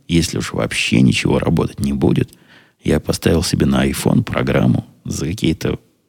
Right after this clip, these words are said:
целых девятнадцать долларов, которая, значит, G P S, и которая умеет работать без связи.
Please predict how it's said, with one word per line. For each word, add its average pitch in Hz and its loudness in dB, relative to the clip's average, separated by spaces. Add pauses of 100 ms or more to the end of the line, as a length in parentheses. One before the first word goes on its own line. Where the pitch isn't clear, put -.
(140)
целых 90 2
девятнадцать 82 0
долларов, - 0 (960)
которая, 117 4
значит, 80 2
G - 0
P - 2
S, - 2 (1000)
и 85 2
которая 101 4
умеет 92 6
работать 90 4
без 90 0
связи. 95 -2